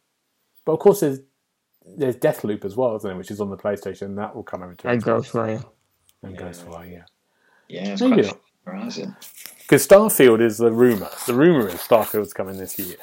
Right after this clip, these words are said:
Speaker 1: That's the rumour, isn't it?
Speaker 2: Is Starfield the one that's been coming for years? Or am I thinking something else?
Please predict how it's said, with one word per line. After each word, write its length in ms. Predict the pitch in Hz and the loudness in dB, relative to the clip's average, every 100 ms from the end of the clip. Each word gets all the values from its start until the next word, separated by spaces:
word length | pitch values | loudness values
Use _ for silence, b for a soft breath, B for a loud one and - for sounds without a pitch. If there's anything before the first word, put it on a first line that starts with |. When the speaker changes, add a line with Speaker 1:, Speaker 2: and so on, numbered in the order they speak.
| - | -12
Speaker 1:
That's 220 | 110 107 - | -10 -12 -14
the 80 | |
rumour, 220 | 92 87 - 78 85 82 80 | -16 -16 -20 -20 -20 -20 -20
isn't 220 | - 82 | -20 -20
it? 60 | _ _ _ _ _ _ _ _ _ | _ _ _ _ _ _ _ _ _
Speaker 2:
Is 180 | 170 - | -8 -4
Starfield 540 | 202 208 185 190 185 | 0 0 0 -2 -2
the 80 | 165 | -4
one 240 | 165 156 147 | -4 -4 -6
that's 160 | 113 | -10
been 180 | - 131 | -10 -10
coming 280 | - 135 127 | -6 -6 -6
for 80 | 131 | -4
years? 480 | 135 120 - - - _ _ _ _ _ _ _ _ _ _ _ _ - | -4 -4 -6 -12 -16 _ _ _ _ _ _ _ _ _ _ _ _ -8
Or 140 | 113 | -4
am 100 | 110 | -2
I 100 | 113 | -4
thinking 300 | 110 113 113 | -6 -6 -8
something 260 | - 117 - | -8 -10 -8
else? 260 | 117 120 | -8 -10